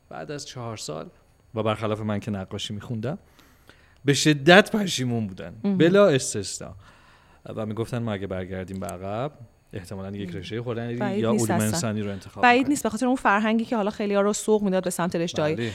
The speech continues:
Speaker 2: جالب، یه نکته جالب دیگه من بگم و این بحث رو تموم کنم، این که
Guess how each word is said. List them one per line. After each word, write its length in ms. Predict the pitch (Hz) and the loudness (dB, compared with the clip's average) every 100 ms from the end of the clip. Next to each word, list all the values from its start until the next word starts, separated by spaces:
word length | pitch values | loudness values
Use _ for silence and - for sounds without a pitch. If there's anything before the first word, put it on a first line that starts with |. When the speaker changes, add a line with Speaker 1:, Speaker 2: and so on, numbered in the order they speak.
| - - | -6 4
Speaker 2:
جالب، 420 | 269 262 277 311 | 10 12 10 8
یه 120 | 330 | 6
نکته 280 | 294 - 254 | 4 2 0
جالب 260 | 220 190 | 2 2
دیگه 180 | 202 190 | 0 0
من 140 | 190 208 | 2 4
بگم 260 | 208 220 | 4 2
و 40 | 190 | 2
این 140 | 180 | 2
بحث 240 | 185 180 | 2 2
رو 40 | 269 | 0
تموم 200 | 180 185 | 0 0
کنم، 160 | 214 | 0
این 80 | 269 | 0
که 120 | - | 0